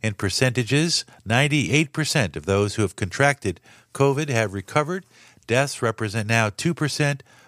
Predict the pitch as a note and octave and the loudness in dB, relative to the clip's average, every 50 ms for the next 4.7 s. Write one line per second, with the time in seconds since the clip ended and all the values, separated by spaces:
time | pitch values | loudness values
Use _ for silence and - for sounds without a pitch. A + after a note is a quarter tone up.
0 | _ - E2+ F2 G#2 G2+ G2+ G2 - G2 F2+ E2+ A#2+ B2+ C3+ - - - A#2+ G#2+ | _ -6 -2 0 2 2 2 0 -2 -4 -2 0 2 2 2 0 0 0 0 0
1 | G2 G2+ G2 F2 G2+ G#2 G2+ F#2 A2+ C#3 C3 A#2 G#2 G2 F#2+ - - D#3 D#3+ D3 | 0 -2 -4 -4 -4 -4 -2 0 0 0 2 2 0 -2 -4 -4 -2 -2 -2 -2
2 | A#2+ G2 F#2+ F#2 F2+ F2+ F2 F2+ F#2 - - - - - - - - - _ - | -2 -2 0 0 2 2 0 0 -2 -4 -6 -10 -14 -20 -20 -20 -20 -14 _ -4
3 | F#2+ F#2+ F#2+ F#2+ F2+ - F#2 G2 F#2 D#2+ F#2+ A2+ A2 G#2+ G2+ F#2+ F#2+ F#2 F#2 F2 | -2 0 0 0 -2 -2 -2 -4 -2 -2 -2 0 0 2 2 2 2 2 2 0
4 | E2+ E2 - G2+ F#2+ F#2+ G2+ G2 - - F2 D2+ C2 | -2 -4 -4 -2 0 2 2 2 2 0 -2 -2 -4